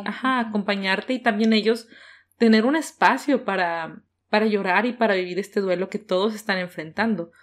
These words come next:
Speaker 1: Todos perdieron amigos, todos perdieron maestros, o sea,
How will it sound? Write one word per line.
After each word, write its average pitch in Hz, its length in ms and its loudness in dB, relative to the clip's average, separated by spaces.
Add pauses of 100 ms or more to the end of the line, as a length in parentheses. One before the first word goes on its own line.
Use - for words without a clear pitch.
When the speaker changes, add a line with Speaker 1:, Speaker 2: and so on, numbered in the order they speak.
(180)
Speaker 1:
Todos 233 280 0
perdieron 202 340 2
amigos, 180 640 -6 (580)
todos 233 240 2
perdieron 220 520 6
maestros, 202 840 0
o 185 140 -4
sea, 190 440 -4